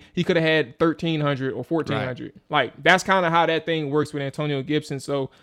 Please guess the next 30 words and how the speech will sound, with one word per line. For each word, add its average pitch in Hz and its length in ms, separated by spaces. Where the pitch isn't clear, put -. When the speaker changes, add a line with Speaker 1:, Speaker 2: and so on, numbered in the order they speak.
Speaker 1:
um, 143 160
ultimately, 170 760
uh, 147 160
when 151 160
you 170 120
have 156 320
those 151 240
issues, 160 360
you 147 80
have 139 140
a, 131 100
a 143 80
person 165 340
with 131 120
ball 143 200
security 147 460
issues, 147 460
um, 143 120
who's 160 140
having 175 240
the 151 80
same 185 480
exact 165 460
problem 160 760
when 151 180
he 147 80
fumbles. 143 480
It's 131 100
not 202 240
nothing 180 440